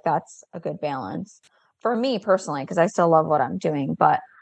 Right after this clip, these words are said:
as long as I'm making time for, I, I've had to learn to do this. Like, even though I'm like, I wanna deny things, I have to make sure that I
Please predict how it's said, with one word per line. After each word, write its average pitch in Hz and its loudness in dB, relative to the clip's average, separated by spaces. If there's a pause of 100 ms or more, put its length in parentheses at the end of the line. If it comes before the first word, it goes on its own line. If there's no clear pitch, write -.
(200)
as 185 -4
long 185 2
as 226 -6
I'm 180 0
making 170 -4
time 175 2
for, 160 6
I, 190 4
I've 196 0
had 240 -2
to 233 -6
learn 196 0
to - -20
do 165 0
this. 117 -2
Like, 151 4
even 185 2
though 190 6
I'm 170 4
like, 135 2
I 160 2
wanna 160 0
deny 151 2
things, 202 0
I 170 2
have 170 0
to 170 -2
make 160 -2
sure 151 -4
that 147 -6
I 147 0